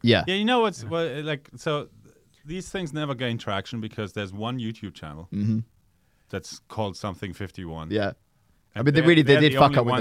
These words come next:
Speaker 1: the
Speaker 2: ones
Speaker 1: name.
Speaker 2: who, who have footage
Speaker 1: <laughs> Yeah.
Speaker 2: of all these crazy things happening
Speaker 1: Yeah.
Speaker 2: all over the world in an age where everyone has a fucking phone.
Speaker 1: Yeah.
Speaker 2: And you don't see it anywhere else.
Speaker 1: Yeah.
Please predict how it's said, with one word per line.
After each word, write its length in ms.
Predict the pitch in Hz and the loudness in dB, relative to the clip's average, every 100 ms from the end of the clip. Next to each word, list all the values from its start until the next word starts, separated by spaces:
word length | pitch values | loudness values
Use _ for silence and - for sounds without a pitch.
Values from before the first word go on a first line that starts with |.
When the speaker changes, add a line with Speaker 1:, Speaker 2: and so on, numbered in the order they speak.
| 113 | 0
Speaker 1:
the 60 | 110 | -2
Speaker 2:
ones 140 | 101 | -2
Speaker 1:
name. 200 | - 101 | -4 -6
Speaker 2:
who, 40 | 110 | -6
who 200 | 123 113 | -4 -2
have 200 | 113 107 | -2 -4
footage 560 | - 131 - 113 - - | -8 -10 -10 -14 -18 -18
Speaker 1:
<laughs> 100 | _ | _
Yeah. 120 | - 98 | -4 4
Speaker 2:
of 60 | 156 | 4
all 60 | 147 | 4
these 120 | - | 2
crazy 480 | - 123 139 147 131 | -2 -4 -2 -2 -2
things 260 | 147 156 151 | -2 -2 0
happening 400 | 120 120 107 110 | 0 0 -4 -4
Speaker 1:
Yeah. 120 | 107 | -4
Speaker 2:
all 200 | 110 110 | -4 -4
over 180 | 107 101 | -4 -6
the 120 | 98 | -6
world 320 | 98 107 110 - _ - | -4 -4 -6 -10 _ -8
in 100 | 120 | -4
an 80 | |
age 180 | 131 135 | -2 -2
where 120 | 117 | -2
everyone 320 | 131 131 120 110 | -2 -2 -2 -2
has 180 | 104 | -4
a 240 | 98 95 92 | -4 -8 -8
fucking 400 | 104 90 98 85 | -10 -10 -12 -14
phone. 400 | _ 104 87 90 - _ _ | _ -12 -10 -14 -16 _ _
Speaker 1:
Yeah. 160 | - - - | -6 -6 -6
Speaker 2:
And 100 | 117 | -4
you 60 | 110 | -2
don't 180 | 120 | -4
see 240 | 113 117 107 | -4 -4 -4
it 60 | 98 | -6
anywhere 380 | 101 101 95 95 | -10 -8 -8 -8
else. 380 | 90 78 _ _ | -10 -14 _ _
Speaker 1:
Yeah. 240 | 98 92 | -6 -4